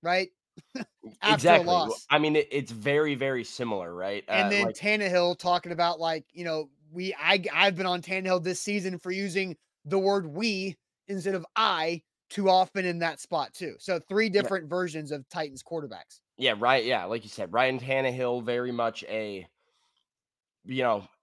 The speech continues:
Speaker 2: uh, acknowledging shortcomings without taking a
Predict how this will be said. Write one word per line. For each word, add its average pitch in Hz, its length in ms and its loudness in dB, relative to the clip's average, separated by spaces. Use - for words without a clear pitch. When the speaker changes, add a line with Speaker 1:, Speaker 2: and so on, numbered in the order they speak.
Speaker 2:
uh, 127 120 2
acknowledging 151 640 4
shortcomings 139 880 -2
without 120 380 -2
taking 113 480 -8
a 110 80 -4